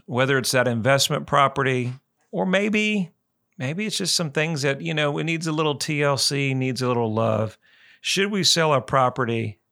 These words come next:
as is? And so, Ryan, what's,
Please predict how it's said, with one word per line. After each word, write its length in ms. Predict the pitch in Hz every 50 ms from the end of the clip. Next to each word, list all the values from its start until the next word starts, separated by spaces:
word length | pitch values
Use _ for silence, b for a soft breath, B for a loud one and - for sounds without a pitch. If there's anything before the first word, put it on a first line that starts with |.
| _ _ -
as 300 | - 113 107 101 - -
is? 380 | - - - 160 - - - - _ _ _ _ _ _ _ _ _ _ -
And 160 | 147 131 117
so, 100 | - 131
Ryan, 560 | 123 127 127 135 143 151 156 147 143 135 131
what's, 460 | 131 160 190 214 - - - - -